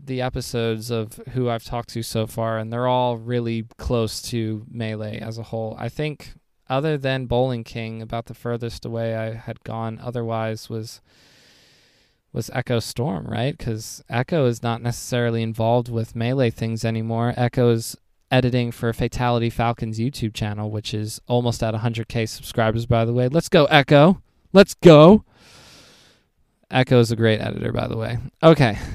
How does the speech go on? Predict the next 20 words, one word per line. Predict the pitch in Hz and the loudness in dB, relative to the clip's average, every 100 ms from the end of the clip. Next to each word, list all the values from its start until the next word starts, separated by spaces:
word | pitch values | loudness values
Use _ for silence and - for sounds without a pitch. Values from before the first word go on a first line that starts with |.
| - | -12
<laughs> | - - - | -14 -16 2
I | 147 | 6
think | - 151 | 6 6
that's | 143 - | 6 4
all | 131 117 | 2 2
I | 113 | 0
got. | 113 110 - - - - - - - | -2 -4 -8 -18 -20 -20 -20 -8 2
I | 127 123 123 - - - 135 | 4 4 2 -8 -20 -20 2
did, | 139 131 | 4 6
wasn't | 135 135 131 | 6 4 4
planning | 123 131 135 | 4 6 6
on | 135 131 | 4 2
shouting | 139 131 131 | 4 4 4
out | 127 127 131 | 2 0 0
Echo, | 127 135 127 | 0 2 2
and | 117 | 0
yet | 117 113 113 - | -2 -2 -4 -10
here | 117 117 | -4 -2
we | 113 113 | -2 0
are. | 113 113 | 0 0